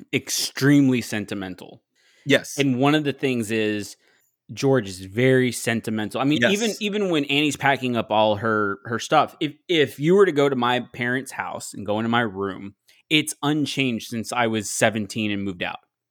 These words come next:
Speaker 1: All my shit's still there. And when I go back and I visit, I remember, "Oh, this little thing," or I
Speaker 2: Mm-hmm.
Speaker 1: re-, "Oh, this little thing." I look
Speaker 2: Yeah.
Speaker 1: at all the different things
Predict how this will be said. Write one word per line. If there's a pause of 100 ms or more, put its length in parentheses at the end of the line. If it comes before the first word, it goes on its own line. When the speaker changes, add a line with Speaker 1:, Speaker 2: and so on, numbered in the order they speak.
(220)
Speaker 1:
All
my
shit's
still
there.
And
when
I
go
back
and
I
visit, (420)
I
remember,
"Oh,
this
little
thing,"
or
I
Speaker 2:
Mm-hmm.
Speaker 1:
re-,
"Oh,
this
little
thing."
I
look
Speaker 2:
Yeah.
Speaker 1:
at
all
the
different
things